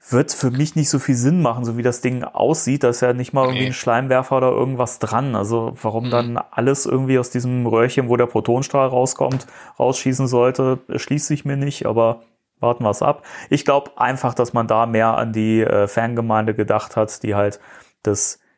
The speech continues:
Speaker 1: Videogame auch, ähm, als Kanon ansieht und ich glaube, dass das einfach ein reiner Fanservice war von, von
Speaker 2: Ja,
Speaker 1: Hasbro.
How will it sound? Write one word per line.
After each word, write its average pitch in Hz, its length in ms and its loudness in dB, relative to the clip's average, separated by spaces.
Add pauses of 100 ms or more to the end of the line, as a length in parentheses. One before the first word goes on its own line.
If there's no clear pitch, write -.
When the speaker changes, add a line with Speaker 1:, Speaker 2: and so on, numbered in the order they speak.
Speaker 1:
Videogame 113 640 2
auch, - 400 0
ähm, 117 480 0 (720)
als - 260 -4
Kanon 120 480 0
ansieht 113 560 0
und 110 80 -2
ich 104 100 -4
glaube, 107 200 2
dass 104 140 0
das 110 120 -2
einfach 98 260 -2
ein 101 80 -4
reiner 98 320 0
Fanservice 95 680 0
war 95 160 2
von, 95 300 -6
von - 140 -6
Speaker 2:
Ja, 98 60 -6
Speaker 1:
Hasbro. - 220 -2